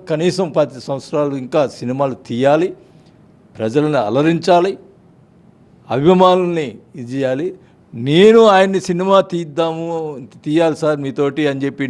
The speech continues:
నేను బతిలాడిన పరిస్థితులు ఉన్నాయి. అలాంటిది నేను ఆయన ఇంక సినిమాలు చే-, ఇంక చేయడు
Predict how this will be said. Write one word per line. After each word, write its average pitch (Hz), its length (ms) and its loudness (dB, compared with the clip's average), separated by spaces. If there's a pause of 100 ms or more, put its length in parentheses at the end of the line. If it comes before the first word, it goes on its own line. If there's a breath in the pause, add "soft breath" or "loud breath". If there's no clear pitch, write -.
(120)
నేను 160 340 0 (400)
బతిలాడిన 131 540 -2 (140)
పరిస్థితులు 131 580 -4
ఉన్నాయి. 143 240 0 (400 soft breath)
అలాంటిది 196 680 2 (120)
నేను 170 220 -6 (520)
ఆయన 143 220 -4
ఇంక 139 80 -6 (100)
సినిమాలు 156 440 -2
చే-, 139 320 -4 (100)
ఇంక 120 100 -10 (160)
చేయడు 131 360 -2